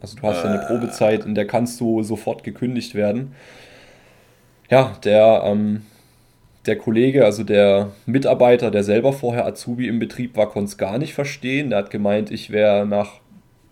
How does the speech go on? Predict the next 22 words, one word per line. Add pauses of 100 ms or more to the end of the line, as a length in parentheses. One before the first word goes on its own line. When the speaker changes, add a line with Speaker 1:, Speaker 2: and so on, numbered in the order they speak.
(200)
Speaker 1:
wenigen
Wochen
wär
ich
schon
wirklich
sehr,
sehr
weit
gekommen,
so
in
dem,
was
ich
schon
alles
konnte. (1600)
Ja,
jedenfalls,
ähm, (1900)
ja,